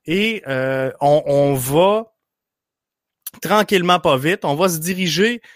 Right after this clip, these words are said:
vers les commentaires de Wilfried Nancy, justement,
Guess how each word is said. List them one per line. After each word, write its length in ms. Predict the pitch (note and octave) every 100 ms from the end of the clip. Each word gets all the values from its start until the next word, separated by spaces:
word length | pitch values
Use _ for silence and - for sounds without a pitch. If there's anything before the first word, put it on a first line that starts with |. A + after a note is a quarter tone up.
| _ _ _ _ _ _
vers 400 | A2 C#3+ E3+ -
les 200 | D#3 B2
commentaires 840 | E3 D3+ C#3 B2 C3+ D3+ F3 D#3+
de 360 | B2+ B2+ D3+ D#3 B2
Wilfried 760 | A#2 C#3+ B2 - D#3 D#3+ B2+
Nancy, 840 | A#2+ B2+ C3 A#2 - - D#3 F3+ -
justement, 680 | B2+ D3+ G#3 - D#3+ C3